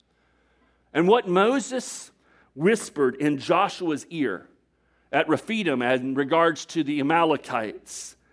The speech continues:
it's gonna be shouted from mountaintop to mountaintop to mountaintop as the Israelites begin the conquest of the promised land. And it's through God that they will experience this victory. It's God,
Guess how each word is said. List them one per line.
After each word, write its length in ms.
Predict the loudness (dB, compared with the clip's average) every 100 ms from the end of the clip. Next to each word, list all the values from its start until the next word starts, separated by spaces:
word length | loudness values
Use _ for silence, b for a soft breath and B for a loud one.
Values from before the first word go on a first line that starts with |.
| b b b -4
it's 120 | -2
gonna 160 | 0
be 140 | 0 -2
shouted 920 | -6 -8 -6 -2 2 4 6 4 2
from 300 | -4 -2 2
mountaintop 800 | 2 2 -2 -8 2 2 2 -2
to 60 | -6
mountaintop 840 | 2 2 2 -4 -8 0 2 2
to 80 | -2
mountaintop 720 | 0 0 0 -6 -2 0 0 -4 B 0
as 180 | 0
the 140 | 0 0
Israelites 640 | 0 2 2 4 2 0
begin 360 | -4 -2 0 0
the 80 | -4
conquest 880 | -6 -4 -2 -2 0 2 2 -2 -16 B B
of 180 | 0 0
the 80 | -2
promised 640 | -2 -2 0 0 -4 -8
land. 540 | 0 2 2 0 -4 -12 _ _ b b b
And 100 | 0
it's 140 | 0 0
through 220 | -4 -4
God 440 | 2 4 4 0 -8 _ _ _ _ _ -2
that 140 | 0
they 200 | 4 4
will 160 | 4 0
experience 640 | -2 -10 0 0 2 -2
this 240 | -4 -6 -6
victory. 560 | 0 0 0 -4 -2
It's 160 | -2 -6
God, 600 | -2 2 4 4 2 -4